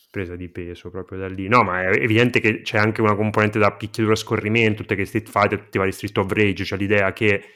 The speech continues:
in uno stage lui si muove, ci sono dei, dei, dei P N G sullo sfondo, lui nel frattempo mazzola tutti e gli altri invece fanno le loro, le loro cosine.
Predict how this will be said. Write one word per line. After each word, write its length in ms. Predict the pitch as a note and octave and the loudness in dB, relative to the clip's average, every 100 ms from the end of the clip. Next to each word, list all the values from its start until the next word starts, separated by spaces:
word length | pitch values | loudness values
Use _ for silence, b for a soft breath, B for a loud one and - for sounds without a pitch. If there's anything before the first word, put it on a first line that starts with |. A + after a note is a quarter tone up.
| b b b - | b b b -4
in 140 | A#2 | 0
uno 140 | A2 A2 | 2 2
stage 360 | - A#2 G2 | 2 2 2
lui 120 | G#2+ A2+ | 0 0
si 140 | C#3 | 2
muove, 340 | A#2+ A2+ G#2+ | 4 4 2
ci 100 | G#2+ | 0
sono 180 | - G2+ | -2 -2
dei, 180 | G2 G2+ | 0 -2
dei, 200 | G2 - | -4 -6
dei 240 | G#2+ F#2+ G#2 | -6 -4 -2
P 120 | G2+ | -2
N 160 | G#2+ G#2+ | 0 0
G 120 | A#2 | 0
sullo 240 | G#2+ G#2+ | -2 -2
sfondo, 340 | A#2+ - G#2+ G#2 | -4 0 2 2
lui 80 | F#2+ | -2
nel 80 | |
frattempo 300 | - F#2 G2+ | -4 -4 -2
mazzola 460 | F#2+ F#2 - G#2+ A2 | -4 -4 -2 2 2
tutti 420 | G#2 F#2+ - G#2 | 0 -8 -6 -4
e 80 | F#2 | -2
gli 80 | F2+ | -2
altri 240 | F2+ - | -4 -6
invece 320 | F2 F2 F2+ | -10 -10 -10
fanno 560 | E2+ F#2 F2+ F#2 F2 F#2 | -10 -10 -8 -8 -8 -10
le 120 | F#2 F2+ | -8 -6
loro, 160 | F#2 | -8
le 80 | F#2 | -8
loro 220 | F#2 F#2 | -10 -8
cosine. 400 | - G2 G2 F2+ | -8 -8 -8 -10